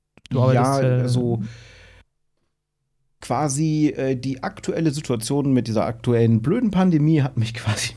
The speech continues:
Speaker 2: mehr oder weniger in diesen Bereich geschoben.
Speaker 1: <laughs>
Speaker 2: Äh,
Speaker 1: Okay.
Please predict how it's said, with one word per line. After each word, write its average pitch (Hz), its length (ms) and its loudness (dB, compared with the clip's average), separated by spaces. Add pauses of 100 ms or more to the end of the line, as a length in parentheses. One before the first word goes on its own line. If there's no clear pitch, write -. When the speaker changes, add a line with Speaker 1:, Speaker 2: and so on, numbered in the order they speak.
Speaker 2:
mehr 170 180 0
oder 147 240 0
weniger 139 420 2
in 127 120 0
diesen 104 240 -2
Bereich 98 400 0
geschoben. 98 600 -4 (200)
Speaker 1:
<laughs> 156 80 8 (520)
Speaker 2:
Äh, 98 240 0
Speaker 1:
Okay. 127 300 0